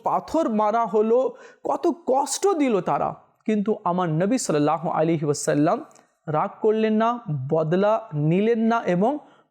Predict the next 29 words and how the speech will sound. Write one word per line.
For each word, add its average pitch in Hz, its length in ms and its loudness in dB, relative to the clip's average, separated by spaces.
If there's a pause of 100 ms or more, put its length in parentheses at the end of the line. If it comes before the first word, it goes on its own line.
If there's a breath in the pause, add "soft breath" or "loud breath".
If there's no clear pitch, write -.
(220)
বদদোয়াও 180 880 0 (160)
করলেন 160 380 0
না। 151 180 -6 (380 soft breath)
তো 185 60 0
প্রিয় 277 240 0
মাদানী 196 320 0
চ্যানেলের 160 440 0
দর্শকবৃন্দ, 143 720 -2 (340 soft breath)
আসুন 208 340 -2
না 175 180 -2 (120)
আমরাও 175 460 -2 (100)
আমাদের 190 340 0
নবী 170 300 0
সাল্লাল্লাহু 156 580 -2
আলাইহি 160 320 0
ওয়াসাল্লামের 220 600 0 (400 loud breath)
এই 175 160 0
সুন্নতের 285 560 -2
উপরে 180 420 0 (180)
আমল 170 320 0
করি। 151 300 -4
প্রিয় 277 400 -2
মাদানী 233 320 0
চ্যানেলের 156 380 -2
দর্শকবৃন্দ, 143 600 -4 (500 soft breath)
আপনারা 240 360 -2
দেখছেন 233 340 0
অনুষ্ঠান 214 600 0
প্রিয় 277 460 -2